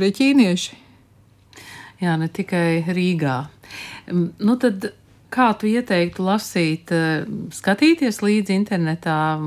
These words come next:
Speaker 2: Kastiljonas bildes?
Speaker 1: Nu, varbūt izlasīt vismaz pusi, tad
Speaker 2: Un tad
Speaker 1: mazliet pagūglēt, tad izlasīt līdz galam, un tad atkal ņemties un lasīt visu kaut ko par vēsturi un skatīties bildītes.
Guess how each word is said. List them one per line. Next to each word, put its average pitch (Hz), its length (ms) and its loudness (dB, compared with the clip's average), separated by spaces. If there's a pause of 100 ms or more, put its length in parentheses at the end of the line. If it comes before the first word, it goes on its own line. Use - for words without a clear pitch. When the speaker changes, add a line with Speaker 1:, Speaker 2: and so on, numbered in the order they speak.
(220)
Speaker 2:
Kastiljonas 165 960 -4
bildes? 160 840 -6 (520)
Speaker 1:
Nu, 247 100 4
varbūt 214 480 2
izlasīt 202 460 0
vismaz 180 340 -2
pusi, 294 400 2 (380)
tad 185 160 6
Speaker 2:
Un 202 40 6
tad 233 160 8
Speaker 1:
mazliet 208 300 4
pagūglēt, 269 760 4
tad 226 160 2
izlasīt 208 540 2 (160)
līdz 196 220 4
galam, 285 400 6 (260)
un 285 160 8
tad 220 160 2
atkal 196 300 0
ņemties 190 500 2
un 190 80 0
lasīt 190 340 0
visu 214 160 0
kaut 180 200 -4
ko 208 120 -2
par 190 140 -4
vēsturi 196 380 0
un 185 100 4
skatīties 180 560 0
bildītes. 185 640 0